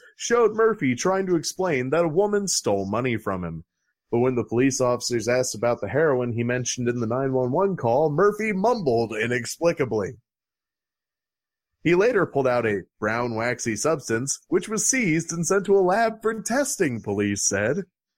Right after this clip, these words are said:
McNeely says Murphy, who was released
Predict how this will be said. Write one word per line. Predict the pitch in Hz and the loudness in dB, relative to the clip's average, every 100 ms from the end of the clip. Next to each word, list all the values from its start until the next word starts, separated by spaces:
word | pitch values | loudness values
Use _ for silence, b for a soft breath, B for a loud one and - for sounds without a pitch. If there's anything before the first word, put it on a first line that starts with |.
| _ _ _ _ _ _ _ _ _ _ _ 175 | _ _ _ _ _ _ _ _ _ _ _ 0
McNeely | 180 175 262 214 160 165 | 2 2 4 4 4 2
says | - 123 110 107 | 2 2 2 -2
Murphy, | 127 170 - 120 139 | 0 0 0 0 2
who | 127 113 | 2 2
was | 107 - | 0 -2
released | 101 117 147 - | 0 2 2 -2